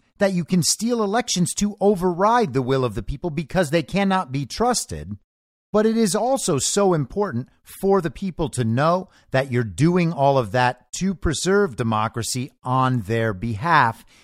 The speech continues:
even if you are working to eliminate democracy entirely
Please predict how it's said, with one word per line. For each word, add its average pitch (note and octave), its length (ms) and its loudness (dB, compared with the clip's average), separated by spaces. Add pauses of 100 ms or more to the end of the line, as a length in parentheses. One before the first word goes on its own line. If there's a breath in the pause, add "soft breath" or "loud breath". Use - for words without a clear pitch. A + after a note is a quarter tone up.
(160 soft breath)
even A3+ 440 2
if G3+ 200 0
you F3+ 200 0
are F3+ 200 4
working D3+ 540 0 (300 soft breath)
to G3 160 0
eliminate F#3 580 0
democracy C#3 800 -2
entirely C3 880 -2